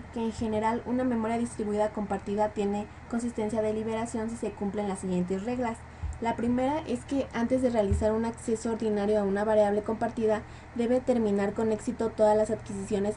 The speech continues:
anteriores del proceso en cuestión. La segunda es que antes de permitir la realización de una liberación, deben terminar las lecturas y escrituras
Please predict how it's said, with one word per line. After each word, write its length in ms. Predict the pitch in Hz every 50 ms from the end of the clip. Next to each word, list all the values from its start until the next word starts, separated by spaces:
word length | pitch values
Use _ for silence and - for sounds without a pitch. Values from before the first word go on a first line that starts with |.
| -
anteriores 580 | 214 208 202 208 190 196 196 196 202 208 208 202
del 120 | 208 196
proceso 420 | - 185 180 180 - 190 180 - 190
en 100 | 185 180
cuestión. 420 | 185 190 196 - - 262 262 269 - - - - - - - - - - -
La 160 | 254 269 277
segunda 480 | - 330 320 285 262 262 254 269 269 -
es 200 | - 233 233 -
que 160 | - 254 247
antes 260 | 233 233 226 240 240
de 80 | 254 -
permitir 480 | - 220 208 208 202 190 - 220 208 220
la 120 | 220 220
realización 600 | 226 226 214 202 196 - 202 196 - 220 214 220
de 100 | 233 220
una 220 | 214 214 220 220
liberación, 640 | 226 233 240 240 240 240 240 240 - 240 226 233 240 - - - - - - - - - 208 202
deben 440 | 240 254 254 262 254 262 262 269 277
terminar 540 | - 269 240 226 214 208 202 202 202 208 214
las 200 | 220 220 226 226
lecturas 520 | 220 226 - - - 226 220 226 240 -
y 40 | 247
escrituras 480 | 240 - - 240 - 240 214 226 240